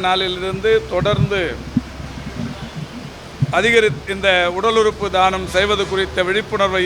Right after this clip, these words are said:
ஏற்படுத்தி உடல் உறுப்பு தானம் செய்பவருடைய எண்ணிக்கையையும் அதிகரித்து வருகிறார்கள். அந்த வகையில் இந்த ஓராண்டில் மட்டும் முப்பத்தி ரெண்டு உடலுறுப்பு தானங்கள்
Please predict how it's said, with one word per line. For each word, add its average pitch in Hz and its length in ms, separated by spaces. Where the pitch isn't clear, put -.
ஏற்படுத்தி 180 560
உடல் 226 200
உறுப்பு 226 220
தானம் 196 380
செய்பவருடைய 196 420
எண்ணிக்கையையும் 208 680
அதிகரித்து 190 480
வருகிறார்கள். 156 560
அந்த 185 140
வகையில் 220 440
இந்த 196 240
ஓராண்டில் 214 520
மட்டும் 180 340
முப்பத்தி 240 480
ரெண்டு 202 300
உடலுறுப்பு 214 520
தானங்கள் 185 600